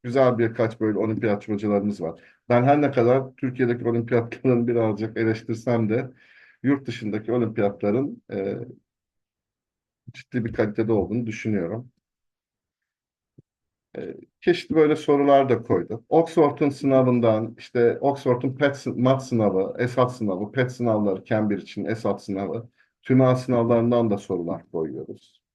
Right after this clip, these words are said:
Evet, yani dizgimiz böyle çok kaliteli olmayabilir ama gayet okunuyor, gayet de düzgün. Toplam elli tane soru, e, her birinde checklist olarak.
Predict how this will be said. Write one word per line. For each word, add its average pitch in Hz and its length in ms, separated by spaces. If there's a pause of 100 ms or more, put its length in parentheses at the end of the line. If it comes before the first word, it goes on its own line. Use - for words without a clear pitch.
(720)
Evet, 233 340
yani 151 260
dizgimiz 180 420
böyle 185 200
çok 196 220
kaliteli 185 380
olmayabilir 196 440
ama 208 260
gayet 202 380
okunuyor, 175 540
gayet 165 380
de 135 140
düzgün. 120 540 (640)
Toplam 180 480
elli 175 300
tane 170 340
soru, 156 540 (540)
e, 110 360
her 127 300
birinde 104 640 (140)
checklist 123 520
olarak. 90 400